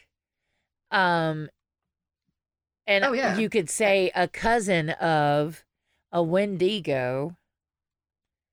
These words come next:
Speaker 2: Yeah, kinda.
Speaker 1: Um, but like the, uh, sheriff said, it wasn't born, it was made.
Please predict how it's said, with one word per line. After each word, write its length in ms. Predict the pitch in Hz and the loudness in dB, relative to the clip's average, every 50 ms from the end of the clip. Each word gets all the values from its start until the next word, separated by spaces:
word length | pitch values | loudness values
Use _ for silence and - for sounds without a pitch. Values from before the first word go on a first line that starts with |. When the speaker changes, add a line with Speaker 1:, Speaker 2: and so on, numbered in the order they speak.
| _ _ _ _ _ _ | _ _ _ _ _ _
Speaker 2:
Yeah, 140 | 185 180 180 | -12 -10 -10
kinda. 340 | - 185 196 202 - - 180 - _ - | -8 -6 -6 -6 -6 -8 -10 -14 _ -2
Speaker 1:
Um, 580 | 185 180 170 160 160 156 156 147 147 147 156 143 - _ _ _ _ _ | 0 2 2 2 2 0 -2 -2 -4 -6 -8 -10 -10 _ _ _ _ _
but 320 | - 160 147 185 175 175 - | -10 -2 0 0 2 2 0
like 580 | 160 160 160 160 160 156 - _ _ _ _ _ _ - | 0 0 2 2 0 -2 -4 _ _ _ _ _ _ -8
the, 300 | 151 156 156 151 147 147 | -4 -2 0 0 0 0
uh, 400 | 139 135 131 131 127 131 143 147 - _ _ _ _ _ _ _ | 0 0 0 -2 -2 -4 -6 -8 -12 _ _ _ _ _ _ _
sheriff 400 | _ - - 196 185 175 165 151 | _ -6 -2 0 0 0 0 -2
said, 440 | - - 160 143 139 135 135 139 135 - | -4 -4 -2 0 0 0 -2 -2 -6 -8
it 100 | 151 147 | -8 -6
wasn't 320 | 147 156 151 156 160 - 143 | -4 -4 -4 -4 -6 -8 -6
born, 200 | 147 151 143 139 | -6 -4 -4 -4
it 100 | 135 - | -6 -6
was 100 | 139 139 | -6 -6
made. 500 | 147 147 143 135 123 117 120 127 135 - | -4 -4 -4 -4 -4 -6 -6 -8 -10 -12